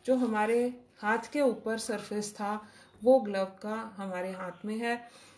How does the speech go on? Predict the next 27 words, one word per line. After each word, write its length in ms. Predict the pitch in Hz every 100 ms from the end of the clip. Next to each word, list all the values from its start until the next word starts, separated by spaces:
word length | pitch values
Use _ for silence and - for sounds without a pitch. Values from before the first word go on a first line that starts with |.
| - - _ _ -
इस 220 | 277 269
तरीके 340 | 262 240 226 240
से 140 | 247
करके 380 | 226 202 202 247
हमने 380 | 240 202 214 226
वो 160 | 214
जो 140 | 220 233
bin 300 | 202 233 226
line 420 | 208 196 202 208
करके 520 | 220 208 - 214 214
रखी 340 | 208 208 -
हुई 300 | 233 220 214
है 400 | 202 202 190 190
dustbin, 460 | 190 185 - 185 214
उसमें 380 | - 214 240 233
हम 240 | 220 196
इसे 280 | 190 208 190
डाल 300 | 175 165 165
देंगे 460 | 196 233 233 254 254 - - _ _ _ _ _ _ _ -
और 240 | 196 220 233
इसको 260 | - 254
biomedical 720 | 208 196 196 185 185 196 202
waste 400 | 190 190 196 - - -
disposal 680 | 196 196 196 185 185 185 190 - - -
में 220 | 190 220 311 - 202
इसे 240 | - 233
डालेंगे। 580 | 196 165 160 202 240